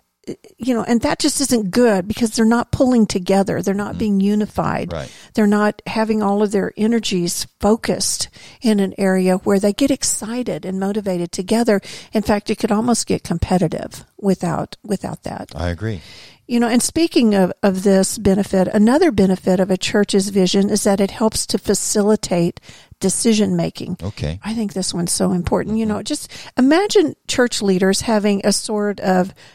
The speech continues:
Speaker 1: decision making filter so that they would ask, "What should we do? What, you know, what would, what should impact the decision that we make on this particular matter?"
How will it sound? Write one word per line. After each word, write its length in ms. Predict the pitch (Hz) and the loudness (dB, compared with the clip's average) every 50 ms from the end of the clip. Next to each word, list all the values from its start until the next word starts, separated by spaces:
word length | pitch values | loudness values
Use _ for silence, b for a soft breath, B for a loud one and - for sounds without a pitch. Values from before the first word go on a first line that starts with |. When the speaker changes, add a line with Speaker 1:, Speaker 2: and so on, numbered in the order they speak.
| b b _ | b b _
Speaker 1:
decision 640 | - 226 - - - - 254 247 240 233 226 208 196 | -2 -2 0 0 2 2 2 4 4 4 4 4 4
making 420 | 185 185 180 180 - - 190 180 175 | 4 4 2 0 0 -2 -2 -2 -2
filter 600 | - - 185 175 180 - - - - - - B B B B B B B B B | -2 -2 -2 -2 -2 -2 -4 -4 -4 -6 -8 B B B B B B B B B
so 300 | - - - 277 269 254 | -6 -2 2 2 4 4
that 220 | 254 254 - - | 4 2 2 2
they 180 | - 240 247 254 | 2 2 2 4
would 180 | 233 233 214 | 4 2 2
ask, 480 | - - 185 185 180 180 - - - - b b b b b b b b b b b b | 2 0 0 0 0 0 0 -4 -6 -8 b b b b b b b b b b b b
"What 220 | - - 202 190 | 0 0 0 2
should 220 | - - - 233 208 | 2 0 0 2 2
we 140 | 240 254 240 | 2 2 4
do? 420 | 294 330 415 415 254 170 165 - - _ _ | 4 4 4 4 4 2 0 -2 -6 _ _
What, 320 | - - 220 202 202 - _ _ _ _ _ | 0 2 2 2 2 -2 _ _ _ _ _
you 160 | 220 226 214 | 0 2 2
know, 80 | 196 180 | 2 4
what 240 | 185 220 233 269 262 | 4 2 2 4 2
would, 240 | 277 285 240 - - - | 2 2 2 -2 -8 -14
what 240 | - - 269 277 - | -2 0 0 0 2
should 160 | - 277 254 | 0 2 2
impact 440 | 277 311 320 - 269 262 247 - - | 4 2 2 2 0 0 -2 0 0
the 60 | 240 | -2
decision 840 | 202 196 214 - - - 262 269 285 262 254 208 196 185 180 196 - - | 0 2 0 0 -2 -4 -4 -4 -4 0 2 2 2 2 2 0 -4 -2
that 200 | - 214 196 - | 0 0 0 2
we 160 | 202 202 196 196 | 4 4 4 6
make 320 | 196 202 202 202 202 - | 6 4 4 2 2 0
on 160 | 202 196 196 | 2 2 4
this 200 | 190 202 214 - | 4 4 2 2
particular 580 | - - 226 - - 202 - - 202 208 226 233 | 0 0 -2 0 0 -2 -2 0 2 2 2 2
matter?" 480 | 254 294 330 320 - - 147 - - | 2 2 0 0 0 0 -2 -2 -6